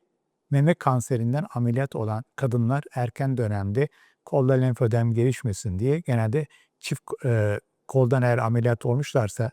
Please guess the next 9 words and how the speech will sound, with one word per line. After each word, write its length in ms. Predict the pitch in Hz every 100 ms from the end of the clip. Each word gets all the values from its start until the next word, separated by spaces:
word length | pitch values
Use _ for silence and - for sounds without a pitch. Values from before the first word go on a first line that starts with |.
| _
e, 40 | 113
özellikle 720 | 98 98 120 107 117 - 110
bir 80 | 107
çift 220 | - 139 -
koltuk 340 | 123 - 123
altlarında 480 | 123 - 120 107 107
lenf 380 | 107 120 117 -
bezeleri 400 | 107 123 107 117
alınmışsa 500 | 110 113 92 156